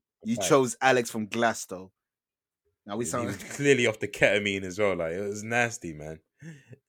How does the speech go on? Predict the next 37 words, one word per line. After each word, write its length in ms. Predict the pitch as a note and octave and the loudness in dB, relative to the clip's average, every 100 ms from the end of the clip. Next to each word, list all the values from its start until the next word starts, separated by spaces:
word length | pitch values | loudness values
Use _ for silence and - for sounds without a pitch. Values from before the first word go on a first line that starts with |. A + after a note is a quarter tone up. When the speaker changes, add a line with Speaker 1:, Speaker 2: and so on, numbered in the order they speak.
| - | 4
Speaker 2:
<laughs> 80 | G4 B2 - G#4+ - C#4+ | 6 6 8 8 6 -6
Speaker 1:
You 60 | C#3 | 10
know, 120 | G3 A#3+ | 12 12
ketamine 480 | - F#3+ D3+ D3 | 12 8 8 2
is 160 | C3+ B2 | 0 0
like, 300 | B2+ A#2+ A#2 | 0 0 -2
is, 220 | G#2 B2 B2+ | -6 -8 -6
is 180 | B2 A#2 | -6 -2
like 220 | C3+ B2+ | 0 0
an 80 | A#2 - | -4 0
Ami 260 | C3+ A#2+ | 0 2
over 200 | A2 G2 G2+ | 0 -4 -6
there. 240 | F#2+ F2 _ _ _ _ _ _ _ - | -8 -10 _ _ _ _ _ _ _ 2
Ketamine. 540 | - F4+ E3+ E3 D#3 - | 6 8 6 6 4 2
Speaker 2:
<laughs> 0 | |
Facts, 440 | - A#2+ A2 A2+ | 4 6 6 6
Speaker 1:
Ke-, 40 | |
Speaker 2:
that's 180 | A#2+ B2+ | 4 2
light. 400 | A2+ A#2+ A#2 E2 - | 6 8 8 4 2
Speaker 1:
fam, 180 | D3+ B2+ | 2 2
ke-, 360 | - B3 - E3 | 6 6 6 4
Thai 360 | - A#3+ D#4+ | 8 10 10
Speaker 2:
That's 120 | E4 D4+ | 6 0
light. 260 | G#3+ A#3 | 2 6
Speaker 1:
to 160 | A3+ A3+ | 6 8
us 480 | G3 A3+ A#3 - - _ - | 10 8 8 -2 -6 _ -2
is 180 | E3 D3+ | 0 2
ketamine 480 | - G#3+ E3 D3+ C#3+ | 6 6 6 2 2
to 80 | E3 | 4
them. 260 | - - - - | 4 4 0 6
Speaker 2:
<laughs> 160 | A#4+ | 6
Speaker 1:
'Cause 160 | - F#3+ | 8 8
in 140 | D4 F#4+ | 8 6
college, 520 | C5 B4 C4 F3 C#3+ G4+ | 4 8 12 12 10 6
people 200 | G4+ A3 | 8 12
was 100 | G#3+ | 12
talking 200 | - G#3+ | 12 10